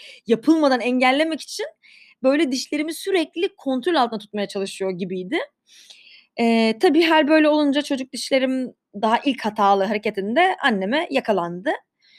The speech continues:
Çocukken hani şu en üstte, en önde duran, ilk görünen dişleriniz, şu an <laughs> size anlatırken dokunuyorum.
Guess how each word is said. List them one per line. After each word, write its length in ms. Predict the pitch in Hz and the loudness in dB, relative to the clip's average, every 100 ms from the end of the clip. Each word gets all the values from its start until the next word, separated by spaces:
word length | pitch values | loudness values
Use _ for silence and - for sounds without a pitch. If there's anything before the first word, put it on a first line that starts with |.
| - - | -20 -4
Çocukken 360 | 320 311 320 | -4 -2 0
hani 180 | 311 294 | 2 2
şu 120 | 294 | 0
en 240 | 302 - 285 | -2 0 0
üstte, 280 | 277 - 269 | -2 0 2
en 260 | 269 262 | 2 2
önde 240 | 254 254 247 | 2 2 2
duran, 320 | 247 240 240 | 0 0 -2
ilk 200 | 269 226 | -6 0
görünen 340 | 247 233 233 226 | 0 2 0 0
dişleriniz, 460 | 226 226 220 226 | -2 -2 -2 -6
şu 120 | - | -6
an 100 | 202 - - - | -8 -8 -10 0
<laughs> 380 | 311 - 262 254 | 0 2 -2 -2
size 180 | - | 0
anlatırken 440 | 220 208 208 214 202 | 0 0 -2 -2 0
dokunuyorum. 460 | 214 226 214 214 | 0 0 -2 -4